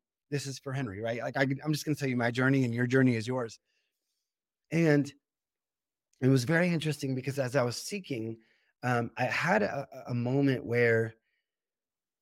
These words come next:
um, I, you know, at the time, it was really funny 'cause, and, and I,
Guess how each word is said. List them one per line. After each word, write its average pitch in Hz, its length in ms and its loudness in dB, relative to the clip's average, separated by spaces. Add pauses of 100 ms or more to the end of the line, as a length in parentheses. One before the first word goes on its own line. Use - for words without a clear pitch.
(140)
um, 113 600 -2 (920)
I, 131 280 4
you 139 140 4
know, 113 160 4 (360)
at 139 100 0
the 143 80 0
time, 110 440 -2
it 127 40 -4
was 117 140 -4
really 120 160 0
funny 123 300 -2
'cause, 113 200 -8
and, 135 200 -4
and 123 180 2
I, 120 200 2